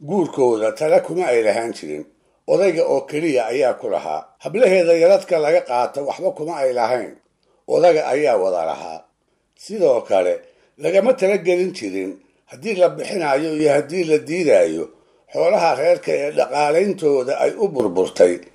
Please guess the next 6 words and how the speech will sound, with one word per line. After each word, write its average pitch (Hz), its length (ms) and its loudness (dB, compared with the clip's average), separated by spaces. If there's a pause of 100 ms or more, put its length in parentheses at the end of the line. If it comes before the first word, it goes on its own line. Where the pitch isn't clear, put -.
(360)
tarmintoodana 156 880 2
ay 139 160 2
kabuhu 147 440 -2
kaga - 260 0
idlaadeen, 127 680 2 (520)
haddiiba 151 440 0